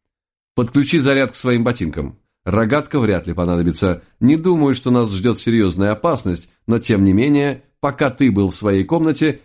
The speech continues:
я отправил телеграмму инспектору Хаггинсу.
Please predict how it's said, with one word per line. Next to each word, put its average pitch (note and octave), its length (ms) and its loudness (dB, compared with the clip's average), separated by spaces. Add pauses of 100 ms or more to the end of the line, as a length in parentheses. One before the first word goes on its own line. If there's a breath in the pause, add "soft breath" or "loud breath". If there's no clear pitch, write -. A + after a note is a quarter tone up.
я D3 200 2
отправил C#3 420 -2
телеграмму A#2 640 0
инспектору G#2 520 -4
Хаггинсу. D2+ 580 -6